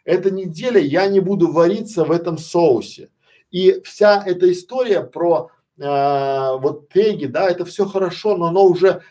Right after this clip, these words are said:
YouTube, поэтому все книги, они не работают,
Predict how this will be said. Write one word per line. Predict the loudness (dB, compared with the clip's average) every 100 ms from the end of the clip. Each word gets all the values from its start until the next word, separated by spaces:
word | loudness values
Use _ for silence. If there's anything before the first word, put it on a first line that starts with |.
| _
YouTube, | -2 -2 -2 -8 -8 -12 _ _
поэтому | 0 0 0 -4
все | -6 -6 -6
книги, | -6 -10 -8 -8 -8 -10
они | -8 -8 -6 -6
не | -4 0
работают, | 2 2 2 2 2 -2 -4